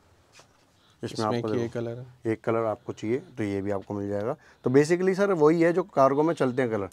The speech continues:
Speaker 2: हाँ जी।
Speaker 1: सारे के सारे अपने पास वही हैं, ठीक है।
Speaker 2: एक
Speaker 1: ये
Speaker 2: ये
Speaker 1: देखो,
Speaker 2: लास्ट
Speaker 1: एक
Speaker 2: इसमें
Speaker 1: ये
Speaker 2: है।
Speaker 1: वाला यार, ये देखो, है ना, ये भी काफ़ी अच्छा है। तो प्राइस सर जान लें थोड़ा सा आपसे?
Speaker 2: हाँ जी, प्राइस इसका रहेगा नाइन हंड्रेड रुपीज।
Speaker 1: नाइन हंड्रेड रुपीज।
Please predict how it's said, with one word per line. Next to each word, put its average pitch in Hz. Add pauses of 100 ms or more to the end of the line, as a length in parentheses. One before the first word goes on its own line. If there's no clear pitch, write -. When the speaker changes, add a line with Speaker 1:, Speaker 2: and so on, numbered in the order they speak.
Speaker 2:
हाँ 127
जी। 117
Speaker 1:
सारे 127
के 143
सारे 139
अपने 127
पास 123
वही 110
हैं, 151 (320)
ठीक 147
है। 147
Speaker 2:
एक -
Speaker 1:
ये 139
Speaker 2:
ये 110
Speaker 1:
देखो, 139
Speaker 2:
लास्ट 117
Speaker 1:
एक 123
Speaker 2:
इसमें 123
Speaker 1:
ये 104
Speaker 2:
है। 98
Speaker 1:
वाला 92
यार, 85
ये 101
देखो, 85 (800)
है 110
ना, 107
ये 98
भी 101
काफ़ी 95
अच्छा -
है। 123 (1040)
तो -
प्राइस 135
सर 160
जान 139
लें 175
थोड़ा 156
सा 160
आपसे? 151
Speaker 2:
हाँ 123
जी, 117 (100)
प्राइस 170
इसका 202
रहेगा 190
नाइन 170
हंड्रेड 120
रुपीज। 110 (100)
Speaker 1:
नाइन 139
हंड्रेड 160
रुपीज। 127